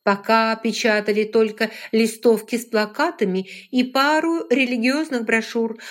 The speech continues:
Думаю, ничего страшного не случится», храбро добавила Марсали, после чего погладила темные волосы Фелисити,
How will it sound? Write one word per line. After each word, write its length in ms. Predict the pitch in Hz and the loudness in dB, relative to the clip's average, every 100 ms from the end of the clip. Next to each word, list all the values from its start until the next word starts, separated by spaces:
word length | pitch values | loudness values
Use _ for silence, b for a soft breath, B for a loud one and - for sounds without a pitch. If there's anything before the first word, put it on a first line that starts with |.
| B B B - | B B B -4
Думаю, 360 | 240 247 240 | -2 0 0
ничего 340 | 233 226 214 202 | -2 -2 0 -2
страшного 580 | - 226 269 262 254 226 | 0 0 0 -2 -2 0
не 140 | 220 | -2
случится», 760 | 220 202 202 175 151 - 190 190 B B _ | -2 -4 -4 -6 -8 -10 -12 -12 B B _
храбро 600 | - 185 160 160 160 160 | -12 -8 -6 -6 -8 -8
добавила 480 | 165 170 160 160 156 | -8 -6 -6 -6 -8
Марсали, 600 | 160 - 175 175 247 B B B | -10 -8 -6 -4 -6 B B B
после 260 | 180 180 175 | -8 -6 -8
чего 260 | - 180 | -6 -6
погладила 720 | 175 170 165 175 208 214 226 220 | -6 -8 -6 -4 -4 -2 -4 -4
темные 400 | 220 202 208 208 | -4 -6 -4 -6
волосы 440 | 208 208 208 - | -4 -4 -4 -10
Фелисити, 680 | 202 202 202 196 - 196 | -6 -4 -4 -6 -6 -6